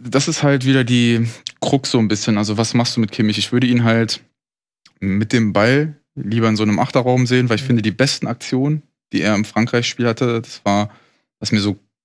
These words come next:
Speaker 1: also im Kopf ist mir ein, ein Ball,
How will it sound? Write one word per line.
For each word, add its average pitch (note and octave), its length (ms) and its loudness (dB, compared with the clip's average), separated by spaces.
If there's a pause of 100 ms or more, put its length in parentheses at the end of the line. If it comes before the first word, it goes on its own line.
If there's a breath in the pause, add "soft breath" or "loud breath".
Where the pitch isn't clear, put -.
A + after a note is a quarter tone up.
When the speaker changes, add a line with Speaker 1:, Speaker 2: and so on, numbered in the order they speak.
(140)
Speaker 1:
also F#2+ 160 -2
im F#2+ 80 -4
Kopf - 220 -4
ist - 120 -8
mir A2+ 160 0
ein, G2+ 680 -2
ein E2+ 280 -4
Ball, A2 460 0